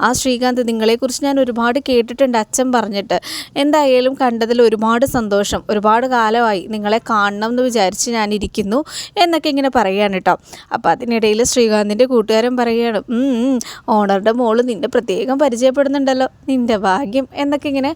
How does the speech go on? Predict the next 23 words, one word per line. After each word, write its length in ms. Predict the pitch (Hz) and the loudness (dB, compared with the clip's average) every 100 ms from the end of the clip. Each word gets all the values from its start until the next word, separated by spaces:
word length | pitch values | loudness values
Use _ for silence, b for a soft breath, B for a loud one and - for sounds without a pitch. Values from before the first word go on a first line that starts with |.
| B B - | B B 0
കളിയാക്കിക്കൊണ്ടിരിക്കുകയാണ് 1120 | 311 302 302 294 302 302 269 247 214 226 208 | 2 4 4 2 2 2 4 0 0 0 0
ട്ടോ. 140 | 185 175 - B B - | 0 0 0 B B 0
അപ്പോഴേക്കും 420 | 285 294 277 294 | 0 0 -2 -2
ശ്രീകാന്ത് 400 | 294 254 254 247 | -2 0 0 2
പറയാണ്, 280 | 247 240 220 | 2 0 -2
"നീ 100 | 226 | -2
ഒന്ന് 140 | 247 247 | 0 0
മിണ്ടാതിരിക്കടാ" 760 | 233 202 214 247 214 196 226 | 0 0 2 2 0 -2 0
എന്ന് 140 | 214 214 | 0 2
പറയാണ്. 420 | 196 190 196 170 - B B B - | 0 0 -2 -4 -12 B B B -2
ഇതേ 240 | 254 247 285 | 4 4 4
സമയം 420 | 339 294 269 269 | 2 2 0 0
തന്നെ 260 | 269 233 240 | 0 0 0
അവിടേക്ക് 380 | 233 202 208 | 0 0 0
നമ്മുടെ 320 | 240 226 202 233 | -2 0 0 2
വർഷയും 640 | 233 226 - 302 233 254 | 2 0 -2 -2 -2 0
വന്ന് 240 | 262 262 | 0 2
കയറുകയാണ്. 500 | 277 254 262 262 220 - | 2 4 4 2 0 -6
വർഷ 300 | 214 202 - 262 | -2 -2 -2 -4
ശ്രീകാന്തിനെ 640 | 277 277 240 233 233 262 | -2 0 2 2 2 4
നോക്കി 280 | 277 233 277 | 2 0 -2
ഹായ് 280 | 285 269 285 | 0 2 2
പറയാണ്. 420 | 294 285 277 240 | 0 0 0 -4